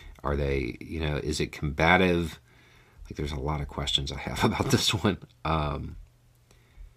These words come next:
I think you're on the right track, though. You, you, you seem to be using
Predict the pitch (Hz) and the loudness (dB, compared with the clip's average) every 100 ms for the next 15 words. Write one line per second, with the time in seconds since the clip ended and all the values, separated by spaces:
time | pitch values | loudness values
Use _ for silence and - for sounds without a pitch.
0 | - - _ _ _ _ _ - - 107 | -20 -20 _ _ _ _ _ -14 2 10
1 | 160 175 131 101 101 85 80 71 - 82 | 10 10 8 10 10 10 6 2 0 2
2 | 71 - - - - _ - - _ _ | 0 -4 -8 -8 -14 _ -18 -18 _ _
3 | _ _ _ _ _ _ _ _ _ _ | _ _ _ _ _ _ _ _ _ _
4 | _ _ _ _ _ - 92 71 85 85 | _ _ _ _ _ 2 4 6 2 -2
5 | 50 76 90 - 117 127 120 104 98 85 | -4 0 2 4 8 8 10 10 10 6
6 | 87 98 92 95 90 85 80 | 6 6 6 4 2 2 0